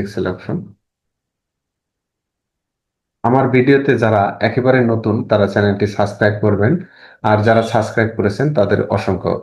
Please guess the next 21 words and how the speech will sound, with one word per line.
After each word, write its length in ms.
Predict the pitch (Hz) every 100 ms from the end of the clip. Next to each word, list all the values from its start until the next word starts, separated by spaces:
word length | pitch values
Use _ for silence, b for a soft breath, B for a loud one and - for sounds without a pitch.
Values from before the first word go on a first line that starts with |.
| 101
ধন্যবাদ। 360 | 101 87 80 - - _ _ _ _ _
আমি 220 | 120 131 120 - - -
এই 160 | 123 120
Excel 520 | 131 135 - 131 - - _ _ -
অপশনে 420 | 120 - 135 127
একবার 380 | - 113 107 113
লেফট 220 | 113 107
বাটন 240 | 110 104
প্রেস 220 | 107 95 -
করব। 460 | 90 117 - - _ b b b
লেফট 180 | 120 120
বাটন 200 | 135 135
প্রেস 200 | 135 127
করলে 260 | - 123 123
একটা 640 | - 104 - 110 113 - _ _ 123
Excel 320 | 120 147 127
অপশনের 440 | 113 - 117 113
একটা 200 | 110 110
মেনু 260 | 104 107 107
বার 140 | 107
আসবে। 560 | 98 95 - 143 -